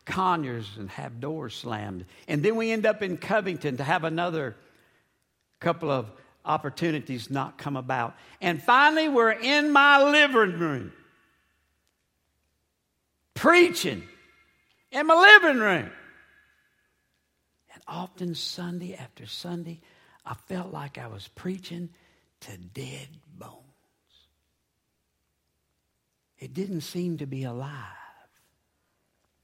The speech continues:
It seemed to be dead. I know exactly how Ezekiel felt when I stood before them Sunday after Sunday,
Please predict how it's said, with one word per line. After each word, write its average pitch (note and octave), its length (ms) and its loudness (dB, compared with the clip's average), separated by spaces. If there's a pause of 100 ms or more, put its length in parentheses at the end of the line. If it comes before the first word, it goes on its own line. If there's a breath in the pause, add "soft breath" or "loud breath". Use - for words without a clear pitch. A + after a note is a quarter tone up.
(520)
It - 120 -20
seemed D#3 400 -14
to B2+ 60 -16
be A2 260 -20
dead. - 120 -20 (4000)
I A2 140 -12
know C3 160 -6
exactly A#2+ 600 -8
how G#2+ 280 -8
Ezekiel G2+ 520 -12
felt A#2+ 400 -12
when A2 140 -12
I G#2 80 -16
stood C#3 420 -12
before B2+ 380 -12
them G#2+ 180 -14
Sunday C3+ 480 -12
after A2+ 240 -18
Sunday, A#2 440 -12